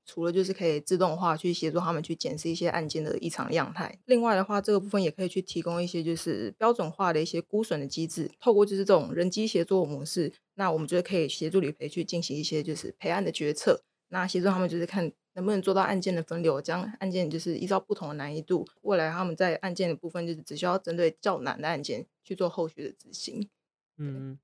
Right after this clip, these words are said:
Speaker 2: 因为像 Frank 可能本身你也看蛮多这种新创跟国际的案例，然后谈到智能理赔的话，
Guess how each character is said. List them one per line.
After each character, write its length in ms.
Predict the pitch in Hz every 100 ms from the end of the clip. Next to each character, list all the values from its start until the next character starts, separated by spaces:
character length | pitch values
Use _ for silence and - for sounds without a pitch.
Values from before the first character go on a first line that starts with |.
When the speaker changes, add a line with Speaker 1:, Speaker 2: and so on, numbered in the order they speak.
| _ - -
Speaker 2:
因 40 | -
为 60 | 233
像 140 | 247
Frank 260 | - 220 170
可 100 | 151
能 120 | 143
本 160 | 151 131
身 120 | 156
你 60 |
也 100 | 165
看 180 | 139 180
蛮 160 | 139 131
多 140 | 147
这 100 | 151
种 180 | 143 123
新 260 | - 160 160
创 220 | 180 139
跟 220 | 147 147
国 200 | - 131
际 140 | 180
的 100 | 147
案 200 | 170 143
例， 100 | 143 135
然 100 | 185
后 60 | 202
谈 160 | 180
到 100 | 233
智 260 | 220 - 240
能 180 | 156 160
理 100 | 143
赔 160 | -
的 80 | 139
话， 260 | 170 156